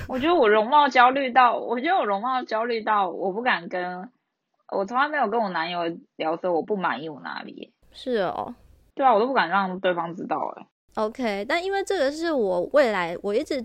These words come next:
Speaker 2: 把它放在我未来的计划之一，我一直觉得我有一天要削骨，所以一定会跟另一半聊起，就是说，诶，我之后计划想要做这个手术，然后不知道什么时候可以成-，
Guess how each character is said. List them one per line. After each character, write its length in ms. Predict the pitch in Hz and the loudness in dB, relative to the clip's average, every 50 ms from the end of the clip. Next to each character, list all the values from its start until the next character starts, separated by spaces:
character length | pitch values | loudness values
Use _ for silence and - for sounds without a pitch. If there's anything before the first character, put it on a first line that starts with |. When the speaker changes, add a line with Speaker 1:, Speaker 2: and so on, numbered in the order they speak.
| - _ | -8 _
Speaker 2:
把 180 | - 190 180 165 | -4 -2 -2 -2
它 260 | - - - 240 247 | -4 -2 -2 -2 0
放 240 | 254 - 311 262 247 | 0 0 -2 -2 -2
在 120 | 269 262 | -2 -2
我 100 | 247 196 175 | -2 -2 -2
未 160 | 196 233 226 | -2 -2 -2
来 160 | 202 185 170 | -2 -2 -2
的 80 | 175 185 | -4 -4
计 240 | 185 - 220 208 | -6 -8 -6 -6
划 240 | 208 214 233 214 180 | -4 -2 -2 -2 -2
之 300 | 185 - - 175 170 180 | -2 -6 -10 -10 -8 -8
一， 180 | 180 - 175 175 175 | -8 -8 -10 -6 -4
我 120 | 190 202 | -2 -2
一 140 | - 302 330 | -2 -2 0
直 120 | 285 254 208 | -2 -2 -2
觉 200 | - - 180 180 | -2 -4 -4 -4
得 160 | 180 180 185 | -2 -2 -2
我 140 | 185 190 190 | -2 -2 -2
有 200 | 190 160 139 156 | -2 -2 -2 -4
一 40 | |
天 360 | 185 - - 202 180 180 185 190 | -4 -6 -6 -8 -8 -8 -8 -6
要 240 | - 208 190 175 170 | -4 -2 -2 -2 -4
削 320 | 185 - - 165 160 156 170 | -6 -10 -10 -10 -10 -10 -10
骨， 240 | 185 - - - - | -12 -16 -18 -20 -16
所 180 | - - 208 214 | -6 -4 0 2
以 220 | 226 233 220 190 - - - - - | 4 4 2 2 -2 -10 -20 -20 -10
一 120 | - - | -8 -6
定 240 | 202 214 262 262 262 | -4 -2 0 0 0
会 160 | 262 269 233 | 0 0 -2
跟 340 | 214 226 220 208 202 202 202 226 _ _ _ _ | 0 0 0 0 0 -2 -6 -10 _ _ _ _
另 140 | - 233 247 | -2 0 0
一 80 | 226 196 | 0 0
半 280 | 175 220 220 208 196 | -2 -2 -2 -2 -2
聊 220 | 180 170 - - 175 | -4 -6 -6 -6 -8
起， 320 | 190 - - - - - - | -8 -10 -12 -14 -14 -14 -10
就 120 | 196 185 | -6 -4
是 140 | 196 196 196 | -2 -2 -2
说， 300 | 202 - - 196 196 185 - | -4 -4 -4 -4 -4 -2 -2
诶， 120 | - 254 311 | -4 -4 -4
我 240 | 339 302 226 185 180 | -2 -2 -2 -2 -2
之 280 | 190 - - 214 220 | -4 -4 -2 -2 0
后 200 | 240 269 262 226 | 0 0 -2 -2
计 280 | 214 - - 214 208 208 | -2 -6 -6 -4 -4 -4
划 260 | 214 233 208 185 180 | -2 -2 -2 -2 -4
想 180 | 180 - 156 143 | -4 -6 -8 -8
要 80 | 170 | -8
做 180 | 185 - 214 190 | -4 -4 -4 -4
这 120 | 180 220 | -2 -4
个 100 | 196 180 | -4 -4
手 220 | 180 - 175 - - | -4 -6 -8 -10 -12
术， 240 | - - - 170 | -12 -14 -12 -12
然 100 | 170 165 | -12 -12
后 220 | 165 190 190 185 180 - - _ | -10 -8 -8 -8 -8 -10 -16 _
不 80 | _ 220 | _ -8
知 120 | 214 - | -6 -2
道 120 | 214 185 202 | -2 -2 -2
什 140 | 196 190 - | -2 -6 -10
么 80 | - | -12
时 100 | 165 - | -8 -6
候 80 | 165 180 | -6 -4
可 140 | 185 - 180 | -4 -4 -6
以 60 | 139 | -6
成-， 200 | - - - | -8 -10 -12